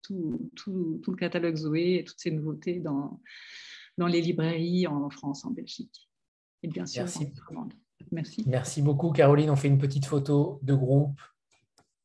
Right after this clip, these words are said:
Speaker 1: <laughs>
Speaker 2: C'est parfait. Merci. Merci, Caroline.
Speaker 1: Merci
Speaker 2: À très
Speaker 1: à vous.
Speaker 2: bientôt.
Speaker 1: Au revoir, Anthony. Au
Speaker 2: Au
Speaker 1: revoir.
Speaker 2: revoir. Alors, on va passer, euh, au quatrième, euh,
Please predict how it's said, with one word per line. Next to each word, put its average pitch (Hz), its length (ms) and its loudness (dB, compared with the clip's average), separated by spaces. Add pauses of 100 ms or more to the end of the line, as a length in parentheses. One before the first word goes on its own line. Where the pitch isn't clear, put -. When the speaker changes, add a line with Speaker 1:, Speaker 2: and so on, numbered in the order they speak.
(1120)
Speaker 1:
<laughs> 151 260 -6
Speaker 2:
C'est - 220 -10
parfait. - 520 -4
Merci. 135 480 0 (580)
Merci, 135 340 0
Caroline. 120 500 4 (520)
Speaker 1:
Merci 202 200 2
Speaker 2:
À - 20 -4
très - 80 6
Speaker 1:
à - 40 8
vous. - 60 6
Speaker 2:
bientôt. 135 260 4
Speaker 1:
Au 139 40 10
revoir, 190 320 6
Anthony. 175 260 -4 (480)
Au - 40 -8
Speaker 2:
Au 120 80 -4
Speaker 1:
revoir. - 0 -
Speaker 2:
revoir. 120 340 -8 (1120)
Alors, 180 180 10
on 180 40 8
va 180 100 8
passer, 180 400 6
euh, 147 680 8
au 135 60 4
quatrième, 156 720 2
euh, 120 500 -2